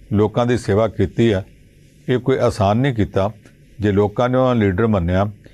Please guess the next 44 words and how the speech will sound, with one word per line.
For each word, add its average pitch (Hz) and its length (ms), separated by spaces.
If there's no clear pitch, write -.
ਜੇ 104 120
ਲੋਕ 101 280
ਉਹਨਾਂ 120 140
ਨੂੰ 123 120
ਮਾਣ 98 220
ਤਾਣ 110 180
ਦਿੰਦੇ 95 440
ਆ, 85 100
ਤੇ 110 80
ਇਹੋ 107 180
ਜਿਹੇ 113 140
ਮੌਕੇ 101 320
'ਤੇ 104 160
ਲੋਕਾਂ 95 300
ਕੋਲ 90 200
ਪਹੁੰਚਣਾ, 101 520
ਉਹਨਾਂ 107 180
ਦੀ 101 100
ਮਦਦ 90 220
ਕਰਨਾ 90 380
ਲੀਡਰਾਂ 101 400
ਦਾ 180 240
ਤੇ - 60
ਫਰਜ਼ 98 320
ਵੀ 117 140
ਬਣਦਾ। 90 460
ਜੋ 101 140
ਸਾਰੇ 104 280
ਗਏ 98 200
ਨੇ 92 180
ਤੇ 113 80
ਬੜੀ 104 220
ਚੰਗੀ 101 340
ਗੱਲ 82 180
ਆ। - 80
ਇੱਕ 123 120
ਗੱਲ 139 200
ਮੈਂ 143 120
ਉਚੇਚੇ 123 380
ਤੌਰ 131 200
'ਤੇ 131 160
ਦੱਸਣੀ 120 440
ਆ 92 120
ਕਿ 117 300